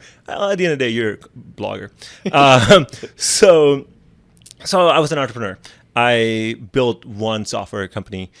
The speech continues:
Speaker 1: um, and there was a shift in my mental mindset, was going from an entrepreneur to a capital allocator. And I learned this from Warren Buffett, right? Uh, and one of the things he says is that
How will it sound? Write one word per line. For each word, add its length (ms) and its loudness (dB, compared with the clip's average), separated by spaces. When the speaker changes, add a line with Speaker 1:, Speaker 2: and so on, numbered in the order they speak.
Speaker 1:
um, 680 -8
and 580 -4
there 140 -4
was 100 -8
a 60 -8
shift 360 -8
in 120 -10
my 460 -8
mental 460 -8
mindset, 640 -8
was 360 -10
going 320 -4
from 220 -10
an 80 -10
entrepreneur 640 -10
to 100 -12
a 40 -12
capital 440 -12
allocator. 360 -18
And 240 -6
I 120 0
learned 240 -2
this 120 -8
from 160 -8
Warren 240 -4
Buffett, 320 -10
right? 340 -6
Uh, 360 -4
and 120 -6
one 100 -6
of 120 -8
the 40 -6
things 140 -6
he 100 -12
says 340 -4
is 180 -6
that 200 -8